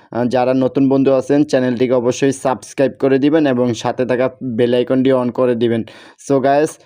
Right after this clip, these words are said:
কথা বাড়াবো না, চলে যাচ্ছি ঠিক সামনের দিকে। আপনাদের, আহ, দেখার সুবিধার্থে ভিডিওটি একদম ছোট করে দিয়েছি, লং ভিডিও আপনারা পছন্দ করেন না, এটা বুঝতে পেরেছি আমি। So, এই মুহূর্তে রয়েছি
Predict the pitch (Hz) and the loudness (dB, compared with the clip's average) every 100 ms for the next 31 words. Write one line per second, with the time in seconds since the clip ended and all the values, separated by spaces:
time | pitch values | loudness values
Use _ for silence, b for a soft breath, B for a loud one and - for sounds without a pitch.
0 | b 131 131 135 139 143 147 156 139 135 | b -4 -2 0 0 2 2 0 2 0
1 | 135 139 - 147 147 143 - 131 131 135 | 2 0 0 -2 0 -4 -2 -2 0 0
2 | 127 131 160 208 - b b b b 123 | 0 2 0 0 -6 b b b b -4
3 | 123 127 131 135 135 135 135 131 113 117 | -2 -2 0 2 2 2 2 2 -2 -4
4 | 110 127 135 139 127 135 131 151 139 131 | -4 0 -2 -2 0 2 0 0 0 0
5 | 131 135 127 117 135 139 - 120 127 127 | 0 2 0 0 -2 -2 -2 -2 0 0
6 | 135 127 135 135 165 170 131 123 120 127 | 0 2 0 2 0 2 2 0 0 2
7 | 110 127 131 139 - 127 127 127 127 131 | 0 0 0 0 -2 -4 -2 -2 0 0
8 | 135 151 139 135 120 123 - 127 131 127 | 2 0 0 -2 -2 -4 -2 -2 0 0
9 | 131 139 139 175 - b b b b b | 0 0 0 0 -4 b b b b b
10 | - 139 135 135 139 139 139 139 - _ | -6 -2 2 2 2 2 2 2 -2 _
11 | - 139 139 139 131 147 135 131 127 139 | -2 2 2 0 0 0 2 2 0 0
12 | 139 135 | 0 -2